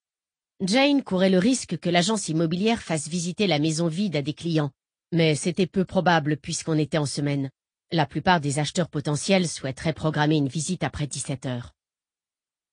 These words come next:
Quand bien même l'agent immobilier serait arrivé avec des clients, Jane n'aurait pas eu besoin de sortir son arme. Le bâtiment disposait d'un grenier auquel on accédait depuis le dressing de la chambre principale,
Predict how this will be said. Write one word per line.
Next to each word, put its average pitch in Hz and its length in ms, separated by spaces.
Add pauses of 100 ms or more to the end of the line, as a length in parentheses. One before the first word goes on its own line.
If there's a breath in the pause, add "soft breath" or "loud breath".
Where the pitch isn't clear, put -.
(340)
Quand 208 200
bien 202 260
même 233 260
l'agent 175 340
immobilier 165 540
serait 165 280
arrivé 160 300
avec 143 200
des 147 100
clients, 185 400 (640)
Jane 247 340
n'aurait 196 200
pas 214 180
eu 220 80
besoin 185 340
de 156 100
sortir 160 380
son 151 220
arme. 135 340 (840)
Le 139 120
bâtiment 233 440
disposait 190 540
d'un 165 160
grenier 170 480
auquel 160 320
on 156 100
accédait 175 460
depuis 147 280
le 151 140
dressing 170 460
de 151 80
la 151 100
chambre 151 340
principale, 208 640